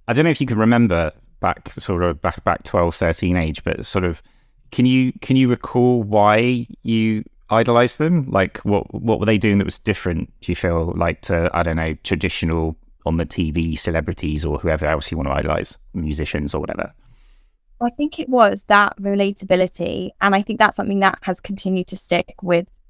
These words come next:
Speaker 2: the, the idea of the, the influencer. So it was the first time that you were seeing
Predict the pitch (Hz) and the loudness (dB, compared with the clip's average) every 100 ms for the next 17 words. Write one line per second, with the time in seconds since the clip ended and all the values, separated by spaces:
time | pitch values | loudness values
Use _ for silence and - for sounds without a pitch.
0 | - 196 180 175 - 190 170 170 165 175 | -20 -4 0 0 -2 2 4 4 0 -4
1 | 175 185 170 - - 165 - 175 - 190 | -6 -2 -4 -4 -4 -4 -4 -6 2 2
2 | - 190 - - 196 196 202 - 180 170 | 2 -4 -8 0 4 4 2 -2 0 0
3 | 185 - 180 175 180 170 165 170 | -2 -4 -4 -4 -2 -2 -2 -4